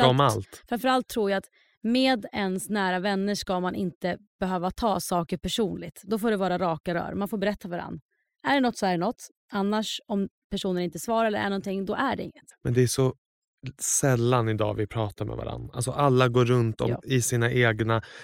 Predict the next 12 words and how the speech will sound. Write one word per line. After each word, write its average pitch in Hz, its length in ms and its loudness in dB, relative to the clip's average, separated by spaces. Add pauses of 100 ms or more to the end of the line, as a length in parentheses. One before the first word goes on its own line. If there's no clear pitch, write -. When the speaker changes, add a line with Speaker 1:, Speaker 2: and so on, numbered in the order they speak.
(100)
Speaker 2:
lägenheter 123 580 4
och 127 100 2
tänker 120 500 2
och 120 100 4
tycker 127 680 -2
Speaker 1:
Mm. 190 200 -2
Speaker 2:
om 131 200 4
varann 120 420 6
istället 123 480 4
för - 120 0
att 117 60 2
bara, 110 240 4